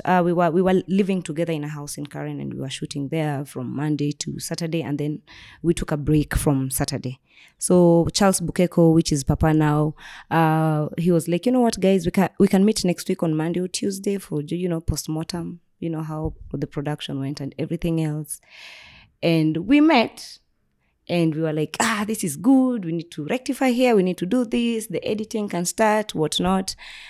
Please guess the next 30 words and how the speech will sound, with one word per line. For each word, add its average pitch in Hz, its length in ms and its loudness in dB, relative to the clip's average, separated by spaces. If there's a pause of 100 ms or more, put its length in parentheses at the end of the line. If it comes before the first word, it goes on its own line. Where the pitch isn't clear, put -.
(220)
And 180 200 0
then 202 340 2
that 233 160 2
was 185 200 2
on 156 140 2
Tuesday. 156 520 -2 (240)
And 185 140 0
then 202 100 2
we 202 60 -2
were 180 80 0
like, 170 180 -2
"You 254 60 0
know 254 100 2
what? 202 160 2
Let's 220 320 -2
let 233 200 2
people 208 200 0
go 185 160 2
rest. 180 380 0
And 165 160 -2
then 175 120 0
we're 160 100 -2
going 165 220 -4
to - 120 -12
meet 160 320 -6
now 156 220 -2
next 139 380 -8
week - 200 -8
on 139 120 -6
Monday." 139 360 -10